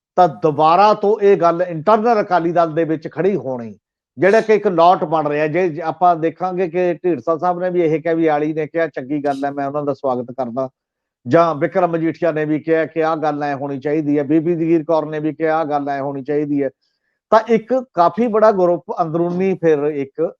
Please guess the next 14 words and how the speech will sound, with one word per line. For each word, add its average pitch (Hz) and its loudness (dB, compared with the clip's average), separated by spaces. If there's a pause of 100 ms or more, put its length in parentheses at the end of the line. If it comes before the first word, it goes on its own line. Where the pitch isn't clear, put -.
(500)
ਇਸ 185 0
ਲੈਵਲ 185 2
ਦੀ 185 4
ਗੱਲ 165 0
ਕਰਨ 165 0
ਵਾਲਾ 170 2
ਕੀ 175 -6
ਹੋ 135 -4
ਜਾਊਗਾ 170 0
ਪਾਰਟੀ 170 0
ਦੇ 170 -2
ਅੰਦਰ। 165 -4
ਉਦੋਂ 151 -4
ਬਾਅਦ, 170 -2